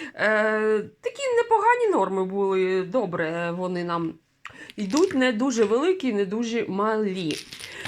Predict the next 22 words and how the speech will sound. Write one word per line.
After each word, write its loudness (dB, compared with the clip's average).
Так, 2
основне 2
ми 2
з -2
вами 4
визначили. -2
Е, -2
третю -2
роботу -2
ми -2
зараз -4
з -12
вами -2
подивимось -4
в -6
нашому -8
опитуванні, -6
що -6
в -10
нас -8
там -6
випало. -4